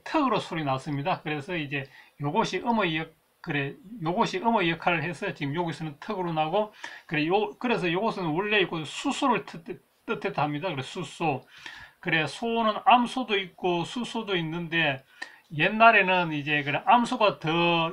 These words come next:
인간한테는 이게 이제 좀, 어, 귀-, 귀했다 합니다. 왜 그런가 하면 암소는 또 새끼를 낳아서 자꾸 가축을 그래, 불릴 수 있으니까. 그래, 그래서 이제 하늘에 제사 지낸 거나 할 때 이제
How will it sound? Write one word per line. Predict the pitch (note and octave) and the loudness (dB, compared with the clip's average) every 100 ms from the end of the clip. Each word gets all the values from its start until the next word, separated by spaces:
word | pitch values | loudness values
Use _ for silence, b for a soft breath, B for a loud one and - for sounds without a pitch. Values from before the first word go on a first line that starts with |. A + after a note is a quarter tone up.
| D3+ | -4
인간한테는 | D3 D#3+ F3 A3+ A3+ F#3+ E3+ D#3+ E3 | -2 2 4 4 4 2 2 -2 -4
이게 | D3+ D3+ | -2 -2
이제 | C#3+ C3+ | -2 -4
좀, | E3+ D3 C3 b b b _ | -4 -4 -6 b b b _
어, | C#3+ C3+ - | -6 -6 -6
귀-, | F#3 A3 F#3+ - | -2 -2 -2 -6
귀했다 | - D#3+ E3 D#3 | 2 4 6 4
합니다. | D3 C#3 | 2 -2
왜 | C3 E3+ | 0 0
그런가 | G#3 G#3+ F3 | 0 0 0
하면 | E3+ G3 | 2 4
암소는 | A3 G#3 G#3+ - E3 | 4 4 -4 -4 -6
또 | E3 | -4
새끼를 | C4+ C4+ G3 E3+ | -4 -2 0 6
낳아서 | D#3 D3 C#3+ | 6 6 2
자꾸 | C#3+ C#3+ C#3+ | -4 -4 0
가축을 | - G#3+ - D#3+ D3+ | 2 2 0 -4 -4
그래, | C#3 D3 C#3 | -2 -4 -4
불릴 | A3 A#3 F#3 | -4 -2 -2
수 | E3+ D3+ | -2 -6
있으니까. | C3+ E3 D3 D3 C3+ B B B B _ | -4 -4 2 4 4 B B B B _
그래, | - G#3+ G3+ | -2 0 2
그래서 | C4+ A3+ G3 | 2 2 0
이제 | E3 | 2
하늘에 | D#3+ D3+ D3+ - B3 G3+ F#3 | 4 2 0 2 4 4 2
제사 | E3+ G3+ G#3+ | 0 4 2
지낸 | E3+ F#3 F#3+ | 2 0 0
거나 | F#3 F3 | 2 2
할 | - F3 E3 | 2 -2 -2
때 | F#3+ E3+ | 0 0
이제 | D3 | 2